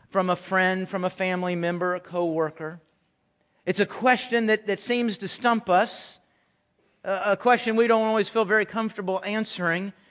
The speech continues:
and it's this question, "Where was God when that happened?" If God is loving and God is in control, then why, why that? Now, if we're just in a debate, if we're in the classroom or we're having a,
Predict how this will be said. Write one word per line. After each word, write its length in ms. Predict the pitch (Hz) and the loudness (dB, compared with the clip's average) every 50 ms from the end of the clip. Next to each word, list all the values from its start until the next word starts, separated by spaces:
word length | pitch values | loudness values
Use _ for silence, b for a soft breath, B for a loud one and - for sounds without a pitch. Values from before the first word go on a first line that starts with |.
| b b b b | b b b b
and 100 | 190 196 | -2 -2
it's 120 | 196 190 - | -2 0 -2
this 180 | - 202 - | -4 -6 -6
question, 540 | - - 214 202 208 - - - 175 143 147 | -6 -8 -6 -6 -6 -8 -8 -10 -10 -8 -4
"Where 200 | 143 170 196 202 | 0 0 2 2
was 200 | 190 190 175 143 | 2 0 -2 -2
God 400 | 139 - 190 185 180 170 165 143 | 0 2 4 4 4 4 2 0
when 200 | 143 156 151 151 151 | -2 -4 -2 0 2
that 180 | 160 160 139 | 2 2 0
happened?" 500 | 131 135 123 113 - - 104 92 87 - _ _ _ _ _ _ _ _ _ _ _ _ _ _ _ _ _ _ _ _ _ _ _ _ _ _ _ _ _ _ _ _ _ _ _ B B B B | -2 -8 -10 -10 -12 -14 -18 -20 -20 -20 _ _ _ _ _ _ _ _ _ _ _ _ _ _ _ _ _ _ _ _ _ _ _ _ _ _ _ _ _ _ _ _ _ _ _ B B B B
If 160 | 196 202 160 | 2 2 4
God 340 | 160 208 220 240 247 247 233 | 6 6 8 8 8 8 6
is 280 | 214 202 180 160 202 | 6 4 4 0 -4
loving 640 | - 202 208 233 254 247 208 190 202 202 202 202 196 | -2 4 6 8 8 8 6 4 2 2 2 2 0
and 160 | 185 175 170 | 0 0 2
God 300 | 165 175 208 220 220 214 | 4 6 6 6 6 4
is 240 | 214 196 170 - - B B B B | 4 2 0 -2 -10 B B B B
in 200 | - 233 226 220 | 2 2 2 2
control, 720 | - 202 208 185 - - - 240 247 247 240 226 214 208 | 2 0 0 0 -2 -2 2 4 6 8 8 6 6 4
then 360 | 196 165 196 196 190 190 175 - - - - - | 4 4 4 4 4 2 0 -6 -12 -18 -14 -4
why, 400 | 165 202 240 254 269 262 247 196 | 2 4 4 6 6 4 2 0
why 400 | 190 196 214 247 254 262 262 233 | 0 2 4 4 6 4 4 4
that? 520 | 170 226 226 220 180 120 - - - - - - - _ _ _ _ _ _ _ _ _ _ _ _ _ _ _ _ _ _ _ _ _ _ _ _ _ _ b b b b b | 4 4 4 4 2 0 -2 -8 -16 -20 -20 -20 -20 _ _ _ _ _ _ _ _ _ _ _ _ _ _ _ _ _ _ _ _ _ _ _ _ _ _ b b b b b
Now, 200 | 214 240 226 202 | 4 4 4 6
if 180 | 208 226 208 165 | 6 4 4 4
we're 240 | 220 285 302 311 285 | 4 6 6 6 6
just 300 | 208 214 277 254 269 - | 4 4 2 2 2 2
in 160 | 262 254 233 | 2 4 6
a 160 | 220 202 185 180 | 6 6 4 4
debate, 800 | 160 147 143 196 180 143 123 180 202 247 233 160 156 156 - | 2 2 2 2 4 4 4 4 4 4 2 -2 -4 -6 -8
if 120 | 190 - - | -8 -2 2
we're 140 | 220 220 | 4 4
in 100 | 214 202 | 4 4
the 100 | 185 170 | 2 -2
classroom 800 | 156 - - 220 220 214 208 202 - - 185 170 180 202 214 202 | -4 -2 0 2 4 4 4 2 -2 -4 -4 -2 0 0 2 2
or 80 | 170 160 | 2 2
we're 200 | 175 196 196 180 | 4 2 2 4
having 320 | 190 190 196 180 185 170 | 4 2 2 2 0 0
a, 120 | 165 151 | 0 -2